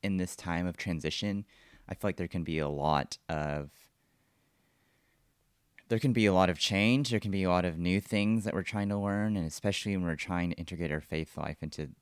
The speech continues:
into this period of, um, becoming an actual quote unquote adult, uh,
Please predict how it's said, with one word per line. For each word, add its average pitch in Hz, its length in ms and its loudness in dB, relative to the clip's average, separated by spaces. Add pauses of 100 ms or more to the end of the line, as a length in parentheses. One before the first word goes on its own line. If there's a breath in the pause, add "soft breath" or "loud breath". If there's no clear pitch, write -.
(340)
into 85 260 -8
this 80 220 -6
period 78 500 -4
of, 71 160 -6 (720)
um, 73 240 -14
becoming 87 500 -2
an 76 60 -4
actual 71 680 -8 (280)
quote 85 220 0
unquote 76 280 -4
adult, 73 580 -2 (560 soft breath)
uh, 76 220 -8